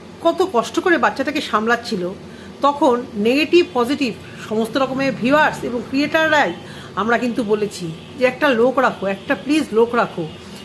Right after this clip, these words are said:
সেন্টার থেকে হোক, যেখান থেকে হোক, গভর্নেন্স হোক, এরকম টাইপের একটা লোক রাখো, ওইটুকু বাচ্চাকে সামলানো বয়স্ক লোকেদের কাজ নয়।"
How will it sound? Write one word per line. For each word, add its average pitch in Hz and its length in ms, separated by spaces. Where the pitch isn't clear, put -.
সেন্টার 262 300
থেকে 254 300
হোক, 233 280
যেখান 233 300
থেকে 262 220
হোক, 240 220
গভর্নেন্স 247 520
হোক, 285 120
এরকম 240 280
টাইপের 240 240
একটা 233 180
লোক 254 260
রাখো, 262 320
ওইটুকু 220 340
বাচ্চাকে 220 680
সামলানো 262 360
বয়স্ক 233 400
লোকেদের 240 520
কাজ 226 160
নয়।" 269 320